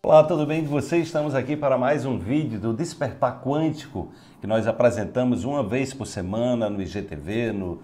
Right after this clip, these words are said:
no YouTube, para que as pessoas que nos acompanhem possam ter um conteúdo voltado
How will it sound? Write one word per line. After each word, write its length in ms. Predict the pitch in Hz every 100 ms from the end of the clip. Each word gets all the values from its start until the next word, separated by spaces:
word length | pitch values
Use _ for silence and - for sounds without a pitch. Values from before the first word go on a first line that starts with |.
| - - -
no 100 | 98
YouTube, 600 | 92 90 110 127 101 90
para 200 | 95 90
que 100 | 101
as 120 | -
pessoas 340 | 92 - 101
que 100 | -
nos 140 | 95 85
acompanhem 480 | 85 92 - 120
possam 420 | 120 143 151 151 120
ter 120 | 131
um 100 | 135
conteúdo 640 | 127 123 120 98 127 113
voltado 720 | 92 113 98 117 113 107 95